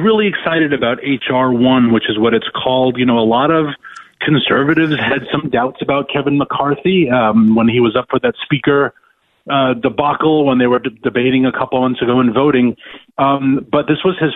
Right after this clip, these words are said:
first piece of legislation. That's why it's called H R one. And I gotta tell you, I'm impressed. Um, and it's not about some sexy, titillating issue like trans agenda or,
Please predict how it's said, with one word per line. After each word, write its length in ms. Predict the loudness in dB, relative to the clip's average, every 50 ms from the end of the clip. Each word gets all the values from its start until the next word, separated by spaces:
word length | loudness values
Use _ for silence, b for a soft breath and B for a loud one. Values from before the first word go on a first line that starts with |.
| -4 -4
first 280 | -2 -2 -2 -2 -4 -4
piece 140 | -4 -2 -2
of 80 | 0 0
legislation. 640 | 0 0 0 -2 -4 -2 0 0 0 0 -2 -2 -4
That's 160 | -4 -2 -2
why 220 | -2 0 0 -2
it's 80 | -4 -6
called 340 | -6 -4 -2 -2 -2 -2 -2 0
H 220 | -2 -2 -2 -2 -2
R 180 | 0 0 0
one. 360 | 2 2 2 0 0 -2 -4 -6 B B B B B B B B B B
And 100 | -2 -2
I 80 | 0
gotta 180 | 2 2 0 0
tell 200 | 0 0 0 2
you, 80 | 2 2
I'm 220 | 2 2 4 4
impressed. 580 | 2 2 0 0 -2 -2 -2 -4 -6 -8 -8 -4 -2
Um, 240 | 0 0 2 2 0
and 220 | 2 2 2 2
it's 180 | 2 0 -2 -4
not 300 | -4 -2 0 0 0 0
about 420 | -2 -2 -2 0 0 -2 -2 -4 -10 b b b b b -20 -16 -8 -4
some 420 | -2 0 2 2 2 4 4 2 2 0 -4 -8 -4
sexy, 580 | -2 -2 -2 -4 -8 -6 -6 -4 -4 -4 -6 -6 -6 -2 0
titillating 540 | 0 2 2 2 2 2 2 2 4 4
issue 420 | 2 2 0 -2 -2 0 0 2 2
like 220 | 2 2 0 -2 -4 -6 -8 -6 -4
trans 460 | -2 -2 0 2 2 2 2 2 2 2
agenda 680 | 0 -2 0 0 2 4 4 4 4 4 4 4 4 4
or, 440 | 2 2 2 2 2 2 0 -2